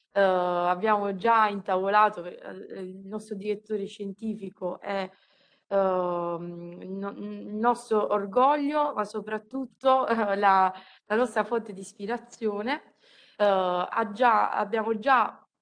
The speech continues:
in-, stiamo già imbastendo un po' tutto quello che è il discorso dell'alta formazione.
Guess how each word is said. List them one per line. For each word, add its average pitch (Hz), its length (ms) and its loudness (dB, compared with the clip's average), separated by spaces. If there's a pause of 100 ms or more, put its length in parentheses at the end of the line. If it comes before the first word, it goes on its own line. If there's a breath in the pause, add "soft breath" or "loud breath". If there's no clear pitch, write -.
(200)
in-, 214 260 -10
stiamo 220 400 -2
già 226 120 -2
imbastendo 214 680 -4
un 190 160 -12
po' 185 380 -4 (320)
tutto 208 280 -8
quello 202 300 0
che 196 120 -4
è - 20 -2
il 190 80 -6
discorso 190 480 -8
dell'alta 190 480 -4
formazione. 196 1000 -8